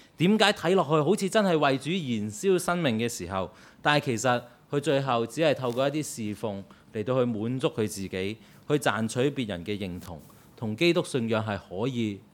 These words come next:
冇關係。難怪耶穌都會話，對嗰啲曾經奉主名去到傳道、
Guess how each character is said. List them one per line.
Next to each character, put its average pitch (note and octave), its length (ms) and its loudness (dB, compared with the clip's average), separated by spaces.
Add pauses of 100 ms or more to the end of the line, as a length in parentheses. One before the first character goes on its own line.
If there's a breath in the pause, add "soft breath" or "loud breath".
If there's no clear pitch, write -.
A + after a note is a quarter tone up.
冇 F#2+ 160 -4
關 G#2+ 280 -2
係。 F#2+ 120 -8 (1300 soft breath)
難 C#3+ 160 4
怪 F3+ 160 8
耶 C#3 160 6
穌 G#3 200 6
都 G3+ 140 10
會 F3+ 100 8
話， C#3+ 240 6
對 E3+ 180 2
嗰 F3 100 0
啲 G#3+ 140 2
曾 C3+ 220 -2
經 F#3 140 2
奉 C#3+ 260 -2
主 - 180 -10
名 C3+ 540 4
去 C#3+ 120 2
到 D3+ 120 4
傳 A#2 440 0
道、 C3+ 180 6